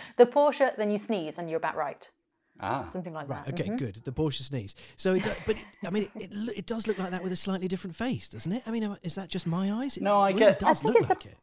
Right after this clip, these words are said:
Speaker 1: is it the bonnet? Something about the bonnet, looking at it. I'm not entirely sure. The rear end,
Speaker 2: I
Speaker 1: something
Speaker 2: think it's the
Speaker 1: similar.
Speaker 2: rear arches. Uh, the, the kind of the,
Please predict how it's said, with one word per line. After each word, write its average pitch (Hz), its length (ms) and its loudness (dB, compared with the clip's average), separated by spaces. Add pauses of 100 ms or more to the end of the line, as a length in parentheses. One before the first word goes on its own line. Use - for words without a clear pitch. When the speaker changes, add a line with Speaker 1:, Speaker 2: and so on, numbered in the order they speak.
Speaker 1:
is 330 80 0
it 392 80 -2
the 302 120 0 (100)
bonnet? 320 440 4
Something 370 300 -2
about 339 160 6
the 302 60 -2
bonnet, 330 320 4
looking 302 260 -4
at 302 120 4
it. 320 280 6
I'm 285 80 4
not 330 140 2
entirely 277 240 6
sure. 294 240 6
The 196 80 4
rear 254 280 6
end, 269 300 4
Speaker 2:
I 247 80 6
Speaker 1:
something 226 120 2 (100)
Speaker 2:
think - 60 -10
it's 113 100 0
the - 60 0
Speaker 1:
similar. 113 140 2
Speaker 2:
rear 110 220 8
arches. 101 720 2
Uh, 98 120 -10
the, 98 180 -8
the 101 120 -10
kind 113 220 4
of 101 160 -2
the, 104 160 -4